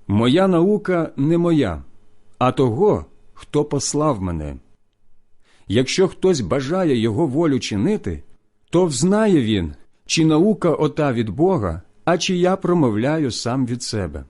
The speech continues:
Хто говорить сам від себе, той слави власної шукає. Хто ж шукає слави того,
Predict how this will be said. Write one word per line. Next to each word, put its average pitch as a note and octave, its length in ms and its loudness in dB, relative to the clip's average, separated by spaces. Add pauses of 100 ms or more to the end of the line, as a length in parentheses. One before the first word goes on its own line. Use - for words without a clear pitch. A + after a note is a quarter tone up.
(800)
Хто - 340 -2
говорить C3 540 0
сам C#3+ 320 -2
від F#2+ 140 -6
себе, A#2 480 -6 (360)
той F3 240 2
слави C3+ 560 -4
власної A2+ 640 -4
шукає. D2 580 -10 (1120)
Хто F#3 380 0
ж C3 100 -2
шукає E3+ 680 -2
слави D#3 480 -2
того, B2 540 -2